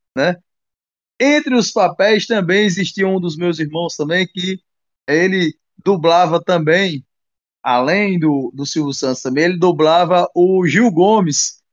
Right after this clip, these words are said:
que o Gil Gomes era um repórter também da época, hoje falecido, né? Que era muito engraçado, né? Então, assim, o meu irmão que, <laughs>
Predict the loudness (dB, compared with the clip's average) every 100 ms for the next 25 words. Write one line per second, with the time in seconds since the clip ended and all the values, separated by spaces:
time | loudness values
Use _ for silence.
0 | _ _ -2 0 2 2 2 2 2 2
1 | 0 2 2 4 2 2 0 -2 -2 0
2 | 0 0 -4 -6 -8 _ _ _ -6 -2
3 | 0 2 2 4 4 4 0 -2 0 2
4 | 2 2 0 0 0 -2 -4 -4 -4 -8
5 | -18 _ _ _ _ -6 -6 -6 _ _
6 | _ 0 2 2 -2 -2 0 0 0 0
7 | 2 2 0 -4 -4 -2 0 0 0 -2
8 | -2 -4 -8 _ _ _ -4 2 4 4
9 | 4 2 0 0 -2 -2 -4 -6 -6 -10
10 | -8 -12 -12 -12 -16